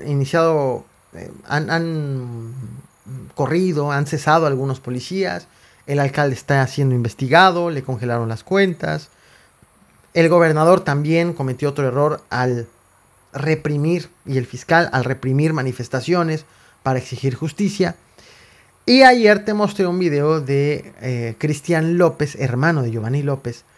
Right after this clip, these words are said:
en donde dice: "Tenemos miedo, nos están acosando,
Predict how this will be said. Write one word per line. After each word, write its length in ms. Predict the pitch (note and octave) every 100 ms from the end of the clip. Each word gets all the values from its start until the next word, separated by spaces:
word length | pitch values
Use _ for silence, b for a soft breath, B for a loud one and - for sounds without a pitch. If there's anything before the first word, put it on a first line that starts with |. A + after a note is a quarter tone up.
| b b b
en 120 | C#3+ C#3
donde 220 | C3 B2
dice: 360 | C3+ C#3 D#3 D#3 b b _
"Tenemos 400 | D#3+ D#3+ D3 C3+
miedo, 360 | C#3 A#2+ G2+ G2+ _ _ _ _ _ _ _ _ _ _ -
nos 320 | D3 C#3+ C#3
están 400 | C3+ E3 E3+ - _ _
acosando, 640 | - A#2+ C#3 - B2 G#2+